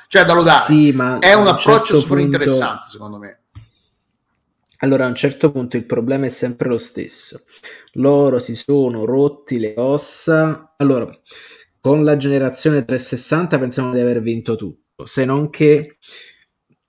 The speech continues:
Speaker 2: uh, gestendo male quella, tra virgolette, vittoria di una generazione, almeno all'avvio, perché poi,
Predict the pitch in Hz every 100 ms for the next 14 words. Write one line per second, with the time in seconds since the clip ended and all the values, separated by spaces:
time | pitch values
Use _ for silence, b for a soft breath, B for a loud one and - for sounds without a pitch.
0 | _ _ _ 139 135 135 131 131 131 127
1 | - - - 139 127 170 - - 156 151
2 | 143 139 135 110 107 104 98 117 _ _
3 | _ - 139 139 143 139 135 127 127 117
4 | 117 120 127 135 - 120 120 - - 131
5 | 110 107 107 101 - _ _ _ 120 131
6 | 139 131 127 120 117 120 117 - - 143
7 | 139 123 120 113 - - 117 165 156 135
8 | 127 120 156 151 120 110 - - 131 135
9 | 127